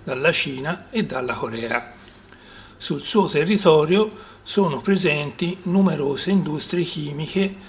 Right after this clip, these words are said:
alimentari, tessili e cantieristiche.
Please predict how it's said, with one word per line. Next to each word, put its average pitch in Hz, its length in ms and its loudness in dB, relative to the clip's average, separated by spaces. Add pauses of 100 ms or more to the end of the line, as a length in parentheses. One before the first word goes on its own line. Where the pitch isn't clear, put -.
(140)
alimentari, 147 1000 -2 (240)
tessili 180 840 0
e 180 160 -2
cantieristiche. 123 1040 -6